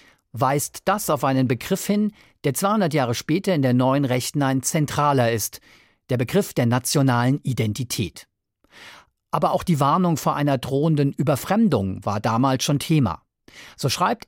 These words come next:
Ernst Moritz Arndt, Schriftsteller und späterer Abgeordneter der Frankfurter Nationalversammlung im Jahr achtzehnhundertvierzehn:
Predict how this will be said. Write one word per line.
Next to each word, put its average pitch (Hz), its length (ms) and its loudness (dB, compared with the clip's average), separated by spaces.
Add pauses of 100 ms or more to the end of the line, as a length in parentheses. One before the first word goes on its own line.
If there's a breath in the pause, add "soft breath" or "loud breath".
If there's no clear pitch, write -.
Ernst 196 320 -2
Moritz 139 360 0
Arndt, 156 420 -2
Schriftsteller 180 680 0
und 120 160 -4
späterer 147 560 -2
Abgeordneter 160 840 -2
der 101 180 -6
Frankfurter 151 580 -2
Nationalversammlung 139 1040 0
im 120 160 -4
Jahr 107 400 -2
achtzehnhundertvierzehn: 135 1200 -2